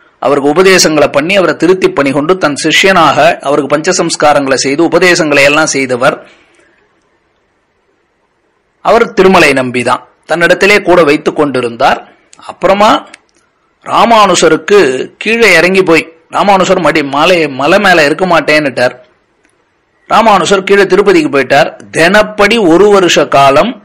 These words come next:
திருப்பதியிலிருந்து கீழே இறங்கி போய் ராமானுஜருக்கு ஸ்ரீராமாயணம் காலக்ஷேபம் செய்து இருக்கார். ஒரு நாள் போயிட்டு வரதுக்கே நம்ம கஷ்டப்படுறோம். ஒரு வருஷம் முழுக்க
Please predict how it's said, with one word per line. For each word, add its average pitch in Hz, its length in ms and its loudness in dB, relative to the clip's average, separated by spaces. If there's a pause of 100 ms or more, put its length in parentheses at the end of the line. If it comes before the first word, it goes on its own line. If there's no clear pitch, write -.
(140)
திருப்பதியிலிருந்து 170 840 0
கீழே 185 400 0
இறங்கி 175 460 2
போய் 147 400 0 (1040)
ராமானுஜருக்கு 170 840 0 (320)
ஸ்ரீராமாயணம் 185 880 0
காலக்ஷேபம் 160 640 0
செய்து 160 320 -2
இருக்கார். 110 380 -6 (220)
ஒரு 127 460 -2
நாள் 180 280 2
போயிட்டு 185 300 2
வரதுக்கே 175 320 0
நம்ம 180 180 -2
கஷ்டப்படுறோம். 143 600 -4
ஒரு 135 240 0
வருஷம் 170 380 2
முழுக்க 185 680 0